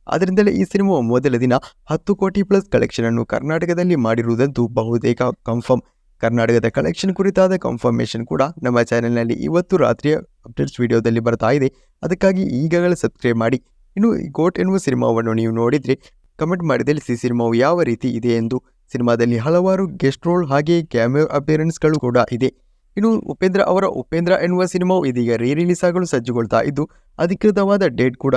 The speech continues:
ಇದೀಗ ಬಂದಿದೆ. ಈ ಬರುವ ಸೆಪ್ಟೆಂಬರ್ ಹದಿನೆಂಟಕ್ಕೆ ಉಪೇಂದ್ರ ಎನ್ನುವ ಸಿನಿಮಾವನ್ನು ರೀ ರಿಲೀಸ್ ಮಾಡುವುದಾಗಿ ಕನ್ಫರ್ಮ್ ಮಾಡಿದ್ದಾರೆ. ಈ ಸಿನಿಮಾ ಆದ ಬಳಿಕ ಉಪೇಂದ್ರ ನಿರ್ದೇಶನದ ಯು ಐ ಎನ್ನುವ ಸಿನಿಮಾವು ಅಕ್ಟೋಬರ್ ತಿಂಗಳಿನಲ್ಲಿ ಥಿಯೇಟರ್‌ಗೆ ರಿಲೀಸ್ ಆಗಲಿದೆ. ಬನಾರಸ್ ಎನ್ನುವ ಸಿನಿಮಾ ಆದ ಬಳಿಕ ಜೈದ್ ಖಾನ್ ಅವರ ಮುಂದೆ ಬರ್ತಾ ಇರುವ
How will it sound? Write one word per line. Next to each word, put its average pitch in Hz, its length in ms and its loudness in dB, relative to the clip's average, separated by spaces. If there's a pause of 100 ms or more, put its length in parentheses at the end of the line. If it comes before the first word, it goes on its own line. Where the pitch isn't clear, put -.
(100)
ಇದೀಗ 120 320 0
ಬಂದಿದೆ. 120 520 -2 (240)
ಈ 175 100 -2
ಬರುವ 196 240 2
ಸೆಪ್ಟೆಂಬರ್ 170 500 0
ಹದಿನೆಂಟಕ್ಕೆ 120 640 0 (260)
ಉಪೇಂದ್ರ 202 380 0
ಎನ್ನುವ 190 320 0
ಸಿನಿಮಾವನ್ನು 120 680 0
ರೀ 131 220 0
ರಿಲೀಸ್ 151 300 -2
ಮಾಡುವುದಾಗಿ 117 480 0
ಕನ್ಫರ್ಮ್ 120 380 -2
ಮಾಡಿದ್ದಾರೆ. 120 520 0 (280)
ಈ 123 80 0
ಸಿನಿಮಾ 123 300 0
ಆದ 117 180 2
ಬಳಿಕ 117 260 0
ಉಪೇಂದ್ರ 185 520 0
ನಿರ್ದೇಶನದ 117 600 0
ಯು 120 340 -2
ಐ 185 80 2
ಎನ್ನುವ 180 320 0
ಸಿನಿಮಾವು 123 400 0 (340)
ಅಕ್ಟೋಬರ್ 180 440 -2
ತಿಂಗಳಿನಲ್ಲಿ 123 600 0
ಥಿಯೇಟರ್‌ಗೆ 120 880 -2
ರಿಲೀಸ್ 117 340 2
ಆಗಲಿದೆ. 117 400 2 (640)
ಬನಾರಸ್ 190 440 2
ಎನ್ನುವ 202 220 2
ಸಿನಿಮಾ 123 300 0
ಆದ 113 160 2
ಬಳಿಕ 117 280 -2
ಜೈದ್ 123 360 0
ಖಾನ್ 190 220 2
ಅವರ 185 220 0
ಮುಂದೆ 120 260 0
ಬರ್ತಾ 117 320 0
ಇರುವ 117 320 0